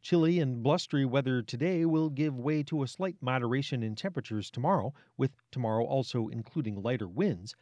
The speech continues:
After that, wintry precipitation, largely in the form of snow initially, will move in from our southwest tomorrow night. A winter storm watch is in effect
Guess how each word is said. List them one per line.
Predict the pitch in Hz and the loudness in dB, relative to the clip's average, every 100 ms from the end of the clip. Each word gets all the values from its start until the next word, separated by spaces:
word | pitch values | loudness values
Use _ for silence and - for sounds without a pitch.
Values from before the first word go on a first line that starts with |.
| - _ - | -20 _ -8
After | 110 - | -6 -4
that, | 107 131 120 - _ - | -2 0 0 -6 _ -8
wintry | 104 151 - 131 | -2 -2 0 0
precipitation, | 117 117 - 135 139 143 - 143 | 0 -2 -2 -4 0 -2 -2 -4
largely | 123 117 139 110 123 131 | 0 0 0 -2 -4 -2
in | 170 | -2
the | |
form | 147 160 165 | -2 -2 0
of | 123 107 | 0 -2
snow | - 160 156 | -2 0 2
initially, | 113 208 - 104 120 - _ - | 0 -2 -2 -2 -6 -10 _ -2
will | 120 113 | 2 2
move | 117 120 | 0 0
in | 120 117 - | -2 -2 -4
from | 147 | -2
our | 117 104 | -2 -2
southwest | - 113 - 170 123 - | 0 -2 0 0 0 -4
tomorrow | - 113 101 | -8 -4 -2
night. | 123 120 - _ - - - - | 0 0 -4 _ -20 -20 -20 -8
A | 107 | -4
winter | 113 110 104 | -2 -2 -4
storm | - 131 123 107 | -4 -2 0 -2
watch | 101 139 123 143 | -2 0 0 -2
is | 123 131 | -2 -2
in | 123 | -4
effect | 127 147 | -2 -4